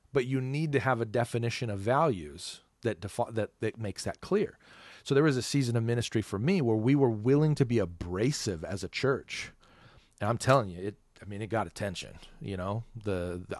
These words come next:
other churches in the area were running radio ads talking about how bad we were. <laughs> So, I mean, it got people talking. And, and for me personally, it was, it was tension filled,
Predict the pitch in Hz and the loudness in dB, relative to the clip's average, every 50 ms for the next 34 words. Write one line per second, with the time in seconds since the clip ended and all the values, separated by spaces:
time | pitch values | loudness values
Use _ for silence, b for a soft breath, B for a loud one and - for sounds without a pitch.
0 | - - - 135 135 135 120 - - 143 120 - - 120 107 110 120 110 104 98 | -6 -2 0 4 4 4 2 2 0 0 0 0 -2 -4 -2 -2 -4 -4 -2 -2
1 | 98 104 113 113 107 98 92 92 92 92 92 95 95 95 90 87 85 90 95 110 | 0 2 2 2 2 2 2 0 0 0 0 0 0 -2 -4 -4 -2 -2 0 0
2 | 120 120 101 95 92 - 71 85 82 85 82 - - - - - - 110 110 - | 0 0 -2 -2 -4 -4 -4 -4 -4 -6 -6 -8 -10 -12 -8 -2 0 0 0 0
3 | - 117 95 92 85 92 90 90 92 - - - - 87 78 78 85 80 80 82 | -4 -6 -6 -4 -4 -2 -2 -2 -4 -4 -6 -4 -4 -4 -4 -4 -6 -6 -6 -8
4 | 82 80 73 73 - - - - - - - - - - - 170 - - - - | -10 -10 -10 -10 -12 -14 -14 -12 -6 -6 -6 -6 -6 -4 -4 -4 -4 -6 -12 -10
5 | - - _ _ - - 135 - - - 135 120 110 B B B B B B B | -10 -10 _ _ -12 -10 -10 -6 0 2 2 2 2 B B B B B B B
6 | B B B B 120 117 127 143 143 147 156 156 135 135 139 160 160 190 190 196 | B B B B -4 -4 -2 -2 0 0 0 2 2 2 2 4 4 2 2 2
7 | 233 - - 285 294 311 - - 135 135 151 - B B B B B B B B | 0 0 0 0 0 0 0 0 0 0 0 -4 B B B B B B B B
8 | B - 143 143 147 - _ - 139 147 147 - - 147 135 143 151 147 - - | B 2 2 2 2 -2 _ -2 0 0 0 0 0 0 0 2 0 -2 -2 -4
9 | - - - 196 262 254 - - - 240 202 160 139 131 117 107 107 - 117 120 | -4 2 4 4 4 4 0 -4 -6 -2 -2 0 0 0 -2 -2 -2 0 2 2
10 | 120 120 113 104 98 90 - - - 123 113 110 107 98 - - - - 113 117 | 4 4 2 0 -2 -6 -10 -8 -4 -2 0 0 -2 -2 -6 -10 -6 -6 -6 -6
11 | - - 143 151 - - 160 170 202 254 233 - | -4 -4 -4 -2 0 0 2 2 2 0 -4 -6